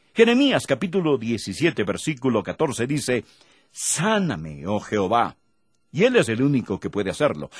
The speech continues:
"Sáname, oh Jehová, y seré sano". ¿Y cómo lo sana Él? Al salvarlo, "Sálvame, y seré salvo".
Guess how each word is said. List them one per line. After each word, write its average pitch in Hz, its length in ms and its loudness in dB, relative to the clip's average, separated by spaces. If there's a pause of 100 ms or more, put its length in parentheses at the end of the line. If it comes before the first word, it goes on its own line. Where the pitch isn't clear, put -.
(120)
"Sáname, 262 680 2
oh 214 140 4
Jehová, 165 520 4
y 220 100 0
seré 123 280 0
sano". 98 460 0 (680)
¿Y 233 120 -2
cómo 294 360 4
lo 240 120 4
sana 220 360 2
Él? 175 260 -4 (920)
Al 151 200 4
salvarlo, 123 720 2 (1080)
"Sálvame, 110 760 0 (640)
y 95 100 -8
seré 80 260 -8
salvo". - 440 -14